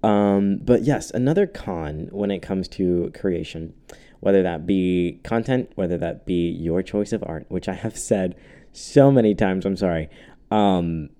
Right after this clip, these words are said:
but it could be, a con is, like, comparing yourself with others, which is another reason why I try not to consume as much, because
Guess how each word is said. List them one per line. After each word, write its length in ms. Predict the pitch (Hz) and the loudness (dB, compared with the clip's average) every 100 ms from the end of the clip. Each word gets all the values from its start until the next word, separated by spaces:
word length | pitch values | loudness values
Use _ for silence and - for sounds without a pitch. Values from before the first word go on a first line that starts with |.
| - | -12
but 220 | 104 117 | 2 6
it 120 | 120 | 6
could 180 | - 127 | 4 0
be, 500 | 131 139 127 113 - - _ | 4 6 6 4 0 -10 _
a 80 | 110 | -4
con 320 | - 127 156 | 0 2 4
is, 160 | 135 104 | 4 2
like, 240 | 90 - _ - | 0 -2 _ -10
comparing 640 | - 107 - 110 104 107 | -4 -2 -2 -2 0 2
yourself 360 | 104 95 98 87 | 0 -2 -6 -6
with 120 | 90 | -4
others, 300 | 82 82 80 | -4 -4 -4
which 160 | 101 | -4
is 100 | 123 | 0
another 380 | 127 139 160 202 | 2 4 4 4
reason 400 | 180 175 165 123 | 2 2 2 0
why 540 | 95 90 87 95 107 127 _ - _ _ - | -2 -4 -4 -4 -4 -6 _ -20 _ _ 0
I 100 | 110 | 0
try 320 | - 117 113 | 0 0 2
not 220 | 113 107 | 2 -2
to 60 | - | -4
consume 600 | - 90 - - 98 104 | -4 -6 -4 -2 0 0
as 400 | - 92 92 - | -2 -4 -4 -4
much, 340 | 90 85 - - | -6 -6 -8 -6
because 400 | 104 113 107 | 0 2 2